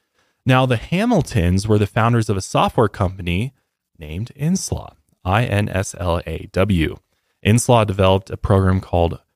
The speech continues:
promis, or P R O M I S, which stands for Prosecutors Management Information System. It was an information management system designed for law enforcement to use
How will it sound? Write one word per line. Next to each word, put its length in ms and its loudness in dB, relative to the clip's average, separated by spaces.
promis, 720 0
or 200 -6
P 320 -6
R 260 -4
O 140 -6
M 280 -12
I 260 -8
S, 440 -4
which 180 -4
stands 260 0
for 160 -2
Prosecutors 800 0
Management 540 -2
Information 680 -2
System. 480 -14
It 60 -2
was 140 2
an 80 2
information 720 0
management 400 0
system 320 -2
designed 420 -2
for 100 0
law 180 2
enforcement 520 -4
to 100 -14
use 360 -6